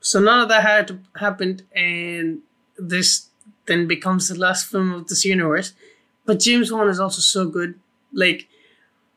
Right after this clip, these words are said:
with the amount of bullshit that this movie just throws at you, his, his mastery of just making this movie work in ways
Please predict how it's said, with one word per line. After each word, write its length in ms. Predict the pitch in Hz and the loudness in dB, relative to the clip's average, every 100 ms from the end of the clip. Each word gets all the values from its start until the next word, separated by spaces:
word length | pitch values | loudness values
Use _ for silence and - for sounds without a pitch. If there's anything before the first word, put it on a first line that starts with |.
| - | 0
with 240 | 196 214 | 4 4
the 100 | 214 | 4
amount 260 | 202 202 190 | 4 6 4
of 160 | 175 170 | 2 -4
bullshit 520 | 180 185 208 185 185 | -2 0 2 2 0
that 180 | 180 165 | -2 0
this 180 | 185 208 | -2 0
movie 260 | 175 180 | -2 -2
just 240 | 160 160 - | -6 -6 -2
throws 240 | 175 175 | -2 0
at 140 | 160 175 | 0 0
you, 300 | 170 190 - _ _ _ _ - - - | -2 -2 -6 _ _ _ _ -18 -18 -4
his, 600 | - - 220 220 196 185 | -2 4 4 4 2 -4
his 260 | 180 214 190 | -4 -2 -2
mastery 520 | 180 185 - 214 180 | 0 0 0 0 0
of 220 | 175 - _ _ - | -2 -10 _ _ -4
just 400 | 190 190 - _ _ _ _ | 0 0 -2 _ _ _ _
making 440 | 180 180 180 190 185 | -2 0 0 0 -2
this 180 | 165 185 | -4 -8
movie 240 | 175 180 | -8 -6
work 420 | 156 156 185 185 | -4 -2 -2 -4
in 240 | - 185 180 | -10 -6 -4
ways 420 | 185 208 202 | 2 2 0